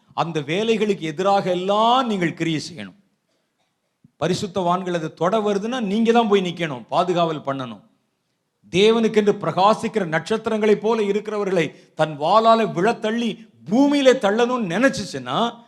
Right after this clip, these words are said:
நீங்க தான் அதோடு கூட யுத்தம் பண்ணி, ஒரு பெரிய ஒரு யுத்தத்தை ஏற்படுத்தி அவர்களை பாதுகாக்கணும். போர் வீரர்கள், அவங்களுக்கு அதான வேலை செய்யணும்.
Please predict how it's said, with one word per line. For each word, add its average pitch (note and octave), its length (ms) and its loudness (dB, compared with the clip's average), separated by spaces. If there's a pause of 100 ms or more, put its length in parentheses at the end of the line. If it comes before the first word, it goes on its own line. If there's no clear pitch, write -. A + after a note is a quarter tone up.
(140)
நீங்க A#3+ 280 2
தான் B3+ 200 2
அதோடு A3+ 260 2
கூட G#3 180 -2
யுத்தம் E3 340 -2
பண்ணி, D3+ 320 -4 (460)
ஒரு D3+ 220 -2
பெரிய B3 360 2
ஒரு E3+ 180 0
யுத்தத்தை F#3+ 460 0
ஏற்படுத்தி E3+ 420 -6
அவர்களை G#3 240 -2
பாதுகாக்கணும். F#3 800 0 (640)
போர் A3+ 260 4
வீரர்கள், E3+ 500 -2 (480)
அவங்களுக்கு F3+ 300 -2
அதான G#3+ 240 0
வேலை D#3 320 2 (800)
செய்யணும். F#3 500 -2